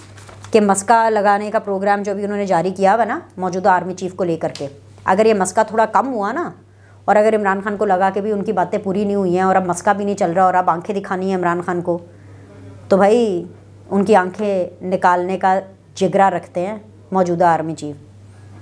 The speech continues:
क्योंकि मौजूदा आर्मी चीफ जनरल बाजवा नहीं है ना,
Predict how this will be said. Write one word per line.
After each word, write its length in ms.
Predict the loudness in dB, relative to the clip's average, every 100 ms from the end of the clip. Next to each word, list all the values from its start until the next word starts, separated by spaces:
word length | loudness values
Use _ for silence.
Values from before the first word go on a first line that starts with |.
| -4
क्योंकि 200 | 0 2 4
मौजूदा 420 | 2 2 4 4
आर्मी 220 | 2 -2
चीफ 360 | -6 -8 -8 -14 -20 -14 0
जनरल 240 | 0 2
बाजवा 320 | 2 2 2
नहीं 160 | 0 -2
है 80 | -6
ना, 160 | -6